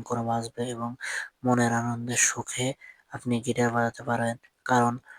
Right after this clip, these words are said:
অনেকে যদি খুশি না রাখতে পারেন, দেখা যাচ্ছে বিভিন্ন প্রকার সমস্যা হলেও হতে পারে। উম, এই ওষুধটি আপনি, উম, কি জন্য খেয়ে, খেবেন বা খেয়েছেন, এটি মূলত আপনার, উম,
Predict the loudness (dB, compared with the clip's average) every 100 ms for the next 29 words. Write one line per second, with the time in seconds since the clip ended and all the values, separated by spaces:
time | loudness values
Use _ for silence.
0 | -20 _ -2 0 0 -4 0 0 -2 -4
1 | 0 0 2 2 2 -2 -6 0 2 2
2 | -2 -4 -4 -4 -6 -4 -6 -2 -2 -2
3 | -4 -6 -4 -4 -4 -10 -10 -4 -2 0
4 | 0 0 0 2 0 0 -4 -6 -6 -4
5 | -4 -8 -12 -12 -12 _ -2 0 2 0
6 | 0 -4 0 0 0 -2 -2 -4 -8 -6
7 | -6 -8 -12 _ -20 -20 _ 0 2 2
8 | 0 0 -2 -4 -16 -20 -10 0 6 8
9 | 6 4 _ -20 _ _ -6 -2 0 0
10 | 0 -2 -2 0 4 4 4 -2 -8 -18
11 | -18 2 4 4 2 -2 -2 0 0 -2
12 | -2 -2 -2 -8 _ _ -8 -6